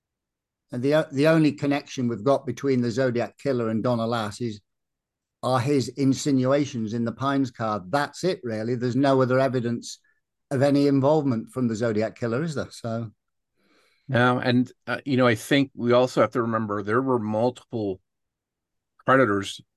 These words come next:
Speaker 2: operating in that area around that time. Um, the guy's name is escaping me, but there was at least one serial killer who attacked m-,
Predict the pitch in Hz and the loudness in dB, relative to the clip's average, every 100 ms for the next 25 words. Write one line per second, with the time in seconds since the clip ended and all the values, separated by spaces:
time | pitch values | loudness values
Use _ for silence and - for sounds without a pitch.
0 | - 113 120 101 101 101 104 98 95 104 | -2 0 0 -2 -2 -4 -6 -6 -6 0
1 | 104 101 92 92 104 104 95 - 110 113 | 0 0 -2 -2 -2 -2 -4 -6 -2 -2
2 | 98 98 - - - _ 113 104 95 95 | -2 -8 -14 -20 -20 _ -10 -8 -6 -8
3 | 98 98 - - - 104 101 101 92 104 | -8 -10 -14 -14 -12 -10 -2 -2 0 -4
4 | 101 95 95 - 120 120 101 98 92 101 | -4 -6 -10 -2 -2 -2 -4 -4 -4 -6
5 | 95 98 98 95 120 117 - 104 110 117 | -4 -4 -2 0 0 -2 -6 -2 0 0
6 | - 107 101 92 110 98 92 - - - | 0 -2 -2 -2 0 0 0 -4 -20 -20
7 | - _ 120 107 101 95 78 60 - - | -20 _ -4 0 0 -2 -8 -12 -16 -10
8 | 98 - 110 104 107 98 101 | -8 0 0 0 -2 -2 -2